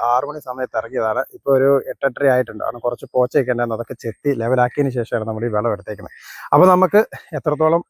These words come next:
പടവലങ്ങ പറിച്ചിട്ടുണ്ടെന്നുള്ളതൊന്ന് ഒന്നുകൂടി ഒന്ന് കണ്ടു നോക്കാം. വന്നേ. ഇതാ ഇത്രയും, ഇത്രയും പടവലങ്ങയാണ്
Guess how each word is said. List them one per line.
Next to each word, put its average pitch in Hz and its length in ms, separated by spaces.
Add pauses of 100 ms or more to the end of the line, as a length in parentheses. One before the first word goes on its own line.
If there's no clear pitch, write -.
പടവലങ്ങ 147 480
പറിച്ചിട്ടുണ്ടെന്നുള്ളതൊന്ന് 127 920
ഒന്നുകൂടി 131 240
ഒന്ന് 120 120
കണ്ടു 110 160
നോക്കാം. 98 220
വന്നേ. 120 120 (4000)
ഇതാ 175 120 (140)
ഇത്രയും, 170 320 (2250)
ഇത്രയും 165 480
പടവലങ്ങയാണ് 127 520